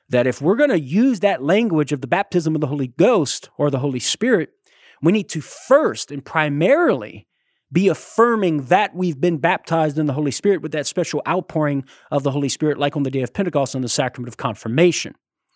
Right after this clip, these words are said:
And whatever subjective, powerful experience we have of the Holy Spirit,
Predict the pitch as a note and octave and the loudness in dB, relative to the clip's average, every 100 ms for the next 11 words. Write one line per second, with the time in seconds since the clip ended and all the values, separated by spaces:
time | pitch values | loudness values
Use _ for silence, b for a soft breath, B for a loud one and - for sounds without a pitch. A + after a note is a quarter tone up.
0 | b b b B2+ C3+ C#3 G3 E3+ - D#3 | b b b -4 0 2 2 0 -4 -6
1 | A#2 - A3 G#3+ - D#3+ - - G3 F3+ | -8 -2 -2 -2 -2 -2 -2 2 2 2
2 | - D3 C3+ - G3 G3+ E3 - C3 F#2 | -2 -4 -2 -4 0 0 -2 -4 -12 -6
3 | D3 B3+ D#4 G3+ C#3+ A#2+ A2 - - - | -2 0 0 0 -2 -4 -4 -10 -10 -10
4 | - - | -8 -10